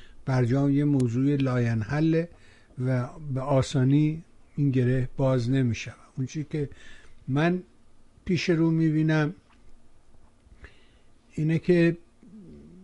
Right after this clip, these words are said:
فکر می‌کنم ما به یه شرایط تغییر نیاز داریم، یه تغییر اساسی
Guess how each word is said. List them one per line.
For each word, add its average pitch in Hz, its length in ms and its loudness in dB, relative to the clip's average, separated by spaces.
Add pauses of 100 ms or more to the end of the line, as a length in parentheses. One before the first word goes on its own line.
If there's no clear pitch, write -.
(800)
فکر 165 320 0
می‌کنم 165 340 0
ما 160 180 2
به 147 160 0
یه 147 140 2
شرایط 135 560 -2 (140)
تغییر 143 580 -2
نیاز 131 460 -2
داریم، 113 200 -4
یه 127 80 -6
تغییر 131 600 -4 (640)
اساسی 131 680 -2